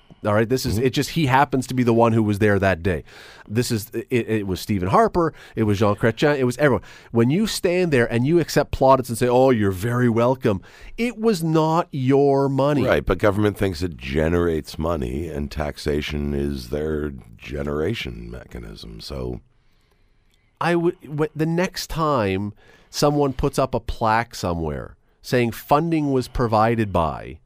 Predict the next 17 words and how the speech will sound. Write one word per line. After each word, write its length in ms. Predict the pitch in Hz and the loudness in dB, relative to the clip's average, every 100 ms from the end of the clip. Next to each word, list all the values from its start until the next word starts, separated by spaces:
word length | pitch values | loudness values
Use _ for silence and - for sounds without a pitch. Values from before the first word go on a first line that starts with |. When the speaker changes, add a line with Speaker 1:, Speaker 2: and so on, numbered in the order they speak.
| _ _ _ _ _ _ _ _ - | _ _ _ _ _ _ _ _ -2
Speaker 1:
I 140 | 143 165 | 2 4
would 180 | 165 | 2
love 440 | 147 151 170 190 - | 0 2 4 4 2
to 80 | 175 | -6
see 200 | - 165 | -2 -2
the 100 | 139 | -2
plaque 420 | - 135 131 131 | 0 0 0 0
not 300 | 127 127 143 | 0 2 0
say 320 | - 127 110 110 | -2 0 0 0
funding 420 | - 175 185 156 | -2 -2 0 0
was 120 | 143 | -2
provided 440 | - 131 127 131 113 | 0 4 4 4 2
by 200 | 113 113 | 2 2
the 120 | 104 | -2
government 560 | 90 113 127 135 127 | 2 2 4 2 0
of 140 | 120 - | -2 -4
Canada. 580 | - 113 110 90 64 | -6 -2 0 -2 -8